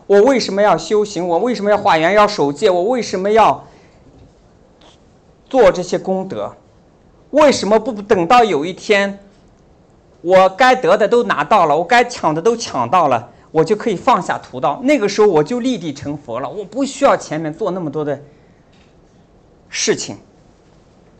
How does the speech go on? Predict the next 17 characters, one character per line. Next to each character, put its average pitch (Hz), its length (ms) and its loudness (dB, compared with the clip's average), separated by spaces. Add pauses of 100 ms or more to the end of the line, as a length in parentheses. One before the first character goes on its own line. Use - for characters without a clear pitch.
(1500)
这 269 140 0
就 247 80 0
像 233 240 2
极 190 140 -2
了 214 60 4
我 180 80 2
们 175 120 -2
很 165 120 -4
多 185 120 0
朋 170 200 -4
友、 156 300 -6 (340)
一 - 60 -14
些 196 100 0
朋 175 200 -4
友 170 40 -4
说 160 220 -4
的 139 180 -6